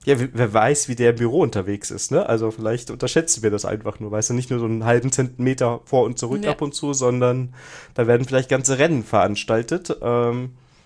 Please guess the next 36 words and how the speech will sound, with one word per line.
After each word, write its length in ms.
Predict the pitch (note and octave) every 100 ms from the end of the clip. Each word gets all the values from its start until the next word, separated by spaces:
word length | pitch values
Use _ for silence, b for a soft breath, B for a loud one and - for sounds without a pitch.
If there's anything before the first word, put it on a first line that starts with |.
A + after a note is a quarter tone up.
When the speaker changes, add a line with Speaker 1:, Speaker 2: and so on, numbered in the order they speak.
| b _ _ A#2+
Speaker 1:
ja, 160 | F2
auf 140 | - D3
jeden 200 | C#3+ C#3+
Fall 320 | C#3 B2 B2+
ein 280 | - A2+ A2
Blick 320 | A2+ A2+ -
wert, 400 | A2+ A2 A2+ - B2 -
wenn 260 | G#2+ A2+
ihr 100 | A2
den 160 | A2 A2
Stuhl 300 | - C#3 B2+
habt 200 | B2 -
und 80 | A2
da 80 | G2+
Probleme 460 | - A2+ C3 D3
habt. 320 | F3+ - - _ b b G#3+
Speaker 2:
Genau. 260 | G#3 E3 F3+ G#3
Wir, 220 | G#3+ G#3+
Speaker 1:
Ja. 120 | - - - G#3+
Speaker 2:
wir, 180 | A3 A3 - -
ähm, 680 | G#3+ G#3+ G3+ G#3 G3+ G3+ G3+ -
gibt's 260 | F#3+ A#3+ -
wohl 100 | C4
nur 100 | B3+
bei 260 | A#3+ A#3+
Amazon. 560 | G#3 C4+ - C#4+ C4 B3 -
Äh, 260 | - G#3+ G#3+
wir 80 |
werden 200 | G#3+ G#3+
halt 160 | A3 F#3+
auf 60 | G3
den 140 | G3+
Link 180 | G#3 -
mal 380 | G3+ F#3+ G3 F#3+
drauf, 400 | - F#3 F#3+ -
ähm, 640 | - F3+ F3+ F3+ F3+ F3